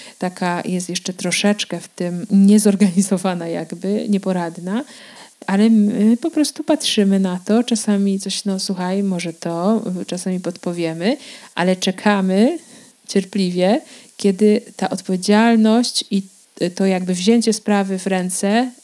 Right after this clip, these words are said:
w niej się narodzi, bo, bo już wiemy, że, że to edukacja domowa to nie jest szkoła w domu, tylko to jest takie właśnie, e, dojście do tego odkrycia Marii Montessori: „Pomóż mi to zrobić samemu”. Czyli ja, ja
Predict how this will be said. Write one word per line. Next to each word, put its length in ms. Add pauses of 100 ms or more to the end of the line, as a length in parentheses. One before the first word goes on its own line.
(180)
w 80
niej 200
się 340 (240)
narodzi, 480
bo, 280 (560)
bo 260
już 300
wiemy, 400
że, 440 (320)
że 300
to 320
edukacja 420
domowa 220
to 100
nie 120
jest 140
szkoła 340
w 80
domu, 400 (400)
tylko 280
to 120
jest 200
takie 340
właśnie, 640
e, 340
dojście 720
do 120
tego 300
odkrycia 580
Marii 240
Montessori: 600
„Pomóż 420
mi 80
to 120
zrobić 360
samemu”. 580 (440)
Czyli 280
ja, 340
ja 480